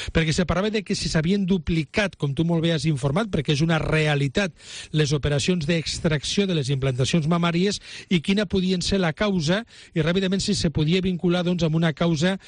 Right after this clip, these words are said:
d'alguna tipus de, de malaltia, qual, qual, qual cosa podia encendre l'alarmisme, no? Eh, segons, evidentment, les, eh, que són les veus autoritzades, eh, hi ha sobretot la causa principal, que és el propi canvi generacional.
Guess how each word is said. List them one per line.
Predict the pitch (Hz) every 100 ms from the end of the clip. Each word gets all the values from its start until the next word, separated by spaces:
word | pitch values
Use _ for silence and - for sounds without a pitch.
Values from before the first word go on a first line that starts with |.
| - -
d'alguna | 160 156 143 139 165 165 160 156
tipus | 135 185 147 185 160
de, | 156 147 131 156
de | 156 151
malaltia, | 143 135 131 - 247 180
qual, | - 131 -
qual, | 139 131
qual | - 143
cosa | 131 147 165
podia | 156 143 156 170 - - -
encendre | 147 139 151 151 160 175
l'alarmisme, | 160 147 139 127 151 143 113 104
no? | 156 - - - -
Eh, | 160 156
segons, | - 185 170 208 175
evidentment, | 170 170 165 185 175
les, | 156 139 -
eh, | 139 135 127 -
que | 131
són | - 185 143 - - -
les | 143
veus | 131 165
autoritzades, | 175 160 170 156 147 165 180 180 - - -
eh, | 170 156 156
hi |
ha | 175
sobretot | 202 190 196
la | 180
causa | 165 170 185
principal, | 175 143 156 175 170
que | 190
és | 180
el | 175
propi | 185 175 196
canvi | 190 190 208
generacional. | 185 170 156 - 160 185